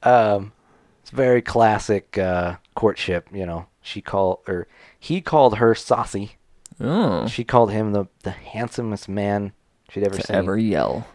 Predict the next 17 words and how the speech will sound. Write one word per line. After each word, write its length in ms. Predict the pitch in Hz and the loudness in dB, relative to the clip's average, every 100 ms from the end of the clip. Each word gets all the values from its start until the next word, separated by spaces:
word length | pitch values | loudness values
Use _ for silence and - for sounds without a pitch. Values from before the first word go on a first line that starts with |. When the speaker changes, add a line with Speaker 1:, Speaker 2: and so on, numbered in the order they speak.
| _ - | _ -12
Speaker 1:
And 120 | 92 | -8
they 160 | 98 90 _ _ _ | -8 -10 _ _ _
danced 480 | - 95 98 95 - | -6 -4 -4 -8 -8
and 100 | 95 | -8
they 100 | 90 | -6
did 260 | 90 92 87 | -4 -4 -4
the 260 | 90 87 82 _ - | -6 -6 -10 _ -12
twist, 460 | - 101 87 - 87 | -2 0 -2 -6 -8
and 120 | 85 | -8
then 220 | 87 85 | -8 -8
they 80 | 87 | -8
got 200 | 87 85 | -8 -8
married 280 | 92 90 87 | -6 -4 -6
at, 120 | 82 _ - _ _ _ - | -10 _ -20 _ _ _ -6
within 320 | 104 101 110 | -2 0 0
a 40 | 104 | -2
year. 480 | 90 98 82 90 | -2 -2 -4 -8